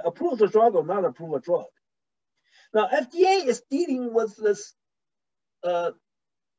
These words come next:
decision of approving or not approving a generic drug. So the nature is a positive testing, uh, question. But they're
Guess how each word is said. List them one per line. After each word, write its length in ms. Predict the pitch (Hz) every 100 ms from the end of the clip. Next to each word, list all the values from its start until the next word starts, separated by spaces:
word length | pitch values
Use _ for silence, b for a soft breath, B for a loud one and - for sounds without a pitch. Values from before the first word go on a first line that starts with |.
| _
decision 680 | 202 196 - 349 285 165 170
of 140 | 170 151
approving 560 | 151 - - 349 277
or 140 | 180 143
not 300 | 147 254 254
approving 420 | - 220 202 180
a 60 | 160
generic 460 | 156 160 214 151
drug. 240 | - 247 - _ _ _ _ _ _ _ b _
So 240 | 214 220
the 180 | 175 196
nature 440 | 190 226 359 -
is 100 | 196
a 80 | 170
positive 380 | - 196 190 180
testing, 380 | 226 254 - 233 _ _ _ _ _ _ -
uh, 380 | 135 123 123 120 - _ _
question. 480 | - 160 123 - - _ _ _ _ _ _ _ B B B
But 100 | -
they're 360 | 180 349 359